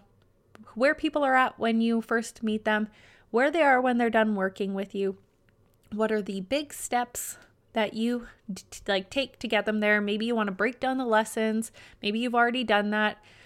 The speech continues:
And now choosing one of those paths of how you want to help someone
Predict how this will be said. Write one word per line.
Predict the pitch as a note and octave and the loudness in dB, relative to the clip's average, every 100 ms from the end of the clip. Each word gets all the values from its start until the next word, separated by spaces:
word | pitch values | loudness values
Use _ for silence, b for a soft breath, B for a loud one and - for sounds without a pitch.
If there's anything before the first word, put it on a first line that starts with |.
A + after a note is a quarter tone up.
| B B _ _ | B B _ _
And | G#3+ G3+ | 0 0
now | G3 F#3+ F#3+ F#3+ F#3+ _ _ - | 2 2 2 0 -4 _ _ -6
choosing | - C#4 C#4 C#4 C#4 D#4+ - _ _ | -4 -4 -4 -6 -6 -10 -14 _ _
one | G#3 G#3+ B3 | -2 0 0
of | A#3+ | 0
those | A3 A3+ | -2 -2
paths | - - G3 B3 - - - | -6 -2 -2 -2 -8 -16 -6
of | G3+ F#3 F#3 b b b - | -4 -6 -10 b b b -2
how | G3+ | 0
you | G3+ G#3 | 0 0
want | G3 F#3+ F#3 | -2 -4 -4
to | G3+ F#3 | -6 -4
help | - A#3+ - | -2 -2 -4
someone | B3+ B3 B3+ | -6 -4 -4